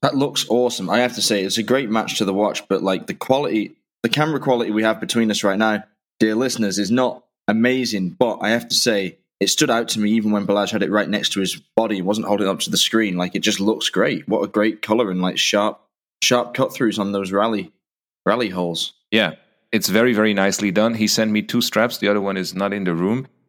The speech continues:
Speaker 2: That's an interesting one because that's a reversible strap, believe it or not. You can flip the,
Speaker 1: Ah.
Speaker 2: uh, flip the, uh, the buckle, and it, one side is blue, the other side is gray, and you can,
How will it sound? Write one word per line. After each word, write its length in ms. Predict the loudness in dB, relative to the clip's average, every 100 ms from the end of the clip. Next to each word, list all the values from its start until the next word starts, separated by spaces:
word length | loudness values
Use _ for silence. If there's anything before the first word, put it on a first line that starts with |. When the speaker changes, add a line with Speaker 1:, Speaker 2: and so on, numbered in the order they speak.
| 0
Speaker 2:
That's 220 | 0 2
an 60 | 2
interesting 400 | 2 0 0 2
one 200 | 2 2
because 300 | 0 0 2
that's 200 | 0 2
a 40 |
reversible 500 | 2 2 2 0 -4
strap, 340 | -4 -6 -6 -10 _ _ _ _
believe 240 | -2 0 0
it 60 |
or 80 | -2
not. 280 | -2 -4 -4
You 120 | -4
can 300 | 0 0 0 -8
flip 340 | 0 2 2 0
the, 100 | 0
Speaker 1:
Ah. 180 | -2 0
Speaker 2:
uh, 380 | 2 2 0 -4
flip 280 | -2 -2 0
the, 440 | 2 4 2 -4 -10 -14 _
uh, 120 | 0
the 100 | 2
buckle, 500 | 0 0 -2 -4 -6 _ _ _ _ _ _
and 460 | 2 4 4 2 -4 -2
it, 180 | -4 -4 _
one 300 | 0 2 0
side 340 | 0 2 2
is 120 | 0 -2
blue, 200 | -2 2
the 120 | 2
other 140 | 0
side 200 | 0 0
is 80 | 0
gray, 300 | 0 0 0 -6
and 100 | -4
you 80 | -4
can, 260 | -2 -4